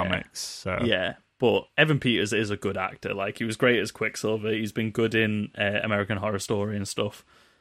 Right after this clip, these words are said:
Speaker 1: Yeah.
Speaker 2: Um, he can definitely play, like, a weird, twisted, like, sort of devilish character. So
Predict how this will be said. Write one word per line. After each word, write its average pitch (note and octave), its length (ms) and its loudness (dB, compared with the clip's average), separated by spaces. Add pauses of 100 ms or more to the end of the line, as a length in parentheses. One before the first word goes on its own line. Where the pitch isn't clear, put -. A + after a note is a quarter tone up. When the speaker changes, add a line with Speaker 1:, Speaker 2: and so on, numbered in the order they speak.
Speaker 1:
Yeah. C#2+ 480 -8
Speaker 2:
Um, G2+ 400 4
he B2 120 2
can C3 160 2
definitely C3+ 360 4
play, A2 300 2
like, G#2 240 2
a G2 140 4
weird, G2 500 2
twisted, G2+ 500 -6
like, F#2 280 -8
sort - 260 -4
of G2 140 -10
devilish F#2+ 420 -4
character. F#2 540 -4
So F2+ 440 -4